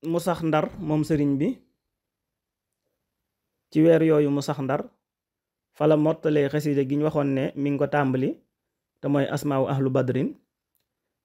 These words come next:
Ci weer yooyu mu sax Ndar, ci la ko àggale. Wax nañ ne itam ci weer yooyu waa Njàmbur ñu ci bari ñëw nañ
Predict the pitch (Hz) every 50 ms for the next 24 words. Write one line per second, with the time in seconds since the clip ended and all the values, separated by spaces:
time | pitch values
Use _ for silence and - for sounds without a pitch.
0 | _ _ _ _ _ _ _ _ _ _ _ _ _ - 156 151 151 160 156 151
1 | 147 151 147 143 143 143 139 143 139 151 - 143 127 135 147 262 - _ _ _
2 | _ - - - - 143 135 123 - 107 135 131 120 123 117 117 117 - _ _
3 | _ _ _ _ _ _ _ _ _ _ _ _ _ _ _ _ _ - 151 160
4 | 185 180 180 180 175 170 165 156 160 156 156 151 165 165 165 160 156 156 151 139
5 | 135 147 226 - - _ _ _ _ _ _ _ _ _ _ _ _ _ _ _
6 | - 127 135 147 156 156 160 156 160 156 151 151 139 135 123 - - _ _ _
7 | _ _ _ _ _ _ _ _ _ _ _ _ _ _ _ _ _ _ _ _
8 | _ _ _ _ _ _ _ _ _ _ _ _ _ _ _ _ _ _ _ _
9 | _ _ _ _ _ _ _ _ _ _ - 139 131 151 139 143 156 180 180 -
10 | - _ _ _ _ _ _ _ _ _ - 147 156 160 151 143 135 151